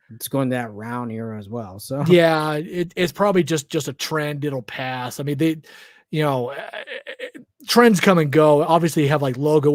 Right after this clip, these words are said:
Speaker 2: updates and other things like that. They all just kinda look like each other after a while, despite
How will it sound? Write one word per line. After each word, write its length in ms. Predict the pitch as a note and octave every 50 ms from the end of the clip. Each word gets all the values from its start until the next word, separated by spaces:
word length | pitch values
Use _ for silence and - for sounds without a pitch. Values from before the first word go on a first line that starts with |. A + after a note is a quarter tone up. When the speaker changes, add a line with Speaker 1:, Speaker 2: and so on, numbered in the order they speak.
| D3 C#3+
Speaker 2:
updates 360 | C3 - - C#3 C3+ C3+ -
and 100 | C#3 C3+
other 100 | C#3+ C#3
things 180 | A#2+ C3+ B2+ C#3
like 120 | C3 B2+
that. 160 | C#3 C3 A#2
They 80 | B2 C3
all 120 | C3+ C3+
just 100 | C3 -
kinda 180 | - C#3+ C3+ A#2
look 220 | A#2+ B2+ C3+ -
like 160 | C3+ B2 A2+ B2
each 120 | - -
other 200 | C3 B2 B2 B2
after 220 | B2 B2 - -
a 40 | B2+
while, 160 | B2+ B2 A#2+
despite 500 | A2+ A#2 - - - C3+ B2+ B2+ B2+ B2+